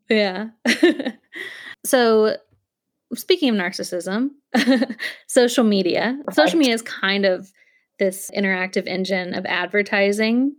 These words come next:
Speaker 1: that we're talking about. So what are your thoughts on how platforms like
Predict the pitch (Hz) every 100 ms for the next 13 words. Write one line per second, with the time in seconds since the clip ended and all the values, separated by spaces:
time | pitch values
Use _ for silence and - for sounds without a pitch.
0 | _ - 190 - 196 214 226 240 240 254
1 | - - - - 226 208 202 196 226 254
2 | 233 226 185 185 196 190 185 180 165 165
3 | 165 190 - _ - 170 - 180 175 175
4 | 180 170 170